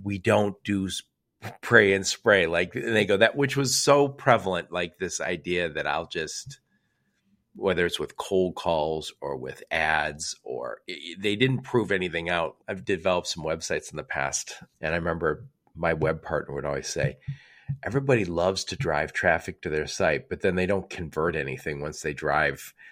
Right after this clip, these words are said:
They go, "They will spend infinite dollars to move people to their website and convert point zero zero one percent of their visitors <laughs> into something." But anyway, we talked a little bit about the people. So if somebody's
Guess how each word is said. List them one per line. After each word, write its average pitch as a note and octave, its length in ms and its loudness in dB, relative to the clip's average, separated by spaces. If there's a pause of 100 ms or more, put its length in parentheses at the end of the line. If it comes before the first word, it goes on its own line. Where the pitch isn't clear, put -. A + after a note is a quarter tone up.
They G#2+ 100 2
go, G2+ 340 0
"They B2 240 10
will C3+ 200 6
spend A#2 520 6
infinite B2+ 520 2
dollars G2+ 580 4
to G#2 100 -6
move G#2 300 -2
people G#2+ 300 -4
to G2 60 0
their F#2 140 2
website G2+ 500 2 (240)
and G#2+ 160 -2
convert G2+ 560 0 (320)
point A#2+ 340 2
zero A#2+ 340 8
zero B2+ 360 6
one A2 240 0
percent C3+ 400 4
of C#3+ 60 -2
their B2 140 -2
visitors - 640 0
<laughs> - 40 -20
into - 240 -6
something." - 480 -8 (640)
But - 280 4 (360)
anyway, A2+ 240 6
we G2+ 160 0
talked F3 260 8
a - 40 2
little C3 180 6
bit C#3+ 120 6
about C#3 220 6
the C3 80 -2
people. E2+ 460 -4
So A2+ 240 6
if - 100 -4
somebody's F3+ 380 4